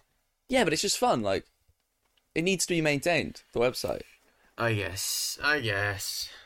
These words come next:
Speaker 1: I'm assuming they haven't got, like, you know, they're not going out on company cruises, are they? They're just a small team.
Speaker 2: <laughs> Why not?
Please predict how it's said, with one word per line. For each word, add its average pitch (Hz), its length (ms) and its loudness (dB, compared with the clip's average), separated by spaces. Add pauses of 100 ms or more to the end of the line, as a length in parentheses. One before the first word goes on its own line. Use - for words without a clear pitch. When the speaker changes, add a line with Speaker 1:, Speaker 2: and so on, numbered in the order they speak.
(360)
Speaker 1:
I'm 156 120 2
assuming 196 300 2
they 151 80 8
haven't 135 300 4
got, 127 200 6
like, 113 300 2 (880)
you - 140 -4
know, 82 120 -4
they're - 140 0
not 135 140 0
going 131 200 6
out 110 120 4
on 117 140 -2
company 120 420 -4
cruises, 117 640 -2
are 90 160 2
they? 65 140 0
They're - 180 -4 (1700)
just - 160 -8
a - 40 -6
small 127 260 2
team. 123 360 0 (480)
Speaker 2:
<laughs> - 20 0 (1900)
Why 233 200 -2
not? - 240 0